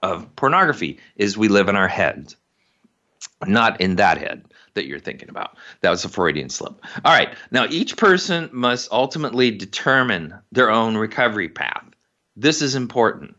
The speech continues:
And what it really requires is a sense of humility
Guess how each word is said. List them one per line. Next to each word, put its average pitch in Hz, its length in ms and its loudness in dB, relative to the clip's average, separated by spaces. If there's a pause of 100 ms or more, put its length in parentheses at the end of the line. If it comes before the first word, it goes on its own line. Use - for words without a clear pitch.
(360)
And 113 140 0
what 135 160 6
it 143 100 6
really 180 440 6
requires 131 920 0 (360)
is 110 180 0
a 107 60 -4
sense 117 320 -4
of 87 80 -8
humility 160 880 2